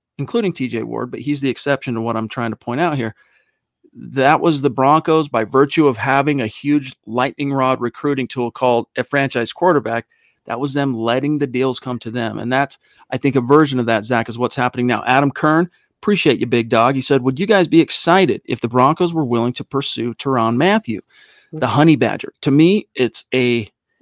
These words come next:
double win because you hurt the Chiefs while upgrading from Kareem Jackson.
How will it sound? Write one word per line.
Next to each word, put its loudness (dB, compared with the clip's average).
double 6
win 0
because -2
you -6
hurt 0
the -14
Chiefs -4
while 0
upgrading -2
from -2
Kareem -2
Jackson. -6